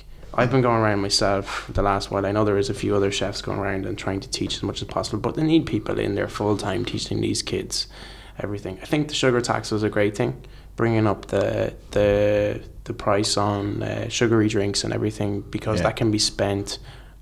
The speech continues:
Speaker 1: on, you know, areas such as obesity and,
Speaker 2: Yeah.
Speaker 1: um, you know, kids with diabetes and stuff. They, like, the one thing I do see actually a lot is a lot of kids with diabetes in these schools, so having to go out <clears throat> every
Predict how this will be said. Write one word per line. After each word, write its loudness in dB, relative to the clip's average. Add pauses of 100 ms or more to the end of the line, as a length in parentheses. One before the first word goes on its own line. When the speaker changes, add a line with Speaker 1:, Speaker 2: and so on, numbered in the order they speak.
Speaker 1:
on, 0
you -4
know, 0
areas 2
such -2
as 0
obesity -2
and, 0 (420)
Speaker 2:
Yeah. 2
Speaker 1:
um, 0
you -2
know, 0 (340)
kids -2
with -4
diabetes 0
and -8
stuff. -8 (380)
They, 2 (120)
like, 2
the -4
one 4
thing 4
I 4
do 4
see 2
actually 0
a 4
lot 2
is -4
a 0
lot 4
of 0
kids 0
with 0
diabetes 2
in -4
these -4
schools, -6
so -4
having 2
to -2
go -4
out -4
<clears throat> -4
every 4